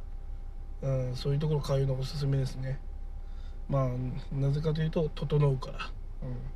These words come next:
うん。まあ、温泉も一応整うんですよね、やっぱり。温泉ある場所には大抵サウナとかあったりとかするんですけど、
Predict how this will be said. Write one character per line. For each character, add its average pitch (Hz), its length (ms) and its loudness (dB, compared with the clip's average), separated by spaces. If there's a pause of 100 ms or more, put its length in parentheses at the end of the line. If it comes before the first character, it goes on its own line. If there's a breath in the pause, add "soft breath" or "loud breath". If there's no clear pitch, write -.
(1700 loud breath)
う - 40 -2
ん。 - 0 -
ま 139 80 2
あ、 127 60 0
温 135 160 2
泉 214 200 2
も 190 80 6
一 180 120 2
応 151 60 2
整 190 280 2
う 262 60 2
ん 240 40 2
で 190 60 0
す 151 80 0
よ 143 60 4
ね、 165 200 4
や 143 80 0
っ 135 40 0
ぱ 135 120 -4
り。 131 60 -4 (1120)
温 185 140 6
泉 202 200 6
あ 196 120 8
る 220 80 8
場 196 120 6
所 165 120 2
に 143 100 6
は 135 80 4
大 160 320 2
抵 170 240 2
サ 185 140 4
ウ 180 100 6
ナ 147 140 4
と 139 100 0
か 135 140 0
あ 135 40 2
っ 135 40 -2 (120)
た 139 100 -2
り 131 100 0
と 135 120 -4
か - 380 -4
す - 160 -4
る 131 100 0
ん 131 100 0
で 127 100 -4
す - 100 -8 (200)
け - 60 -6
ど、 139 60 -4